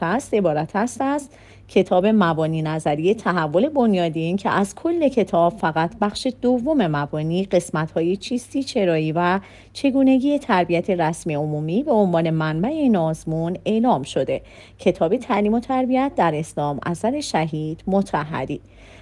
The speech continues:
برای بخش دانش سیاسی اجتماعی و حقوق اساسی که چهارمین بخش است، منابع بدین شرح می‌باشد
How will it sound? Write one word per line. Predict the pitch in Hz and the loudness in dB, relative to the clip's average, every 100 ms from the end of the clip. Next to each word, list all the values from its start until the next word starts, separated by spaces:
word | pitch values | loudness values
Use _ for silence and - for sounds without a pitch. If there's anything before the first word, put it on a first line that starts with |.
| - | -2
برای | - 330 349 311 | 6 6 6 4
بخش | 254 - | 2 2
دانش | 240 196 185 220 | 2 4 2 0
سیاسی | 277 - 202 202 180 | -4 0 2 2 2
اجتماعی | 170 - 165 160 160 | 0 0 0 0 -2
و | 170 165 | 0 0
حقوق | - 170 220 | 0 2 2
اساسی | 294 254 240 180 - 185 | 2 0 2 0 0 -4
که | 240 | -2
چهارمین | 226 214 214 180 170 156 | -2 2 4 4 2 0
بخش | 147 151 - | 0 -2 -2
است، | 165 190 269 262 | -2 -2 -2 2
منابع | 247 233 214 190 190 | 4 4 4 4 2
بدین | 202 214 269 | 2 2 4
شرح | 233 - - - | 2 0 -6 -8
می‌باشد | - 151 - 202 | -4 -4 -2 -2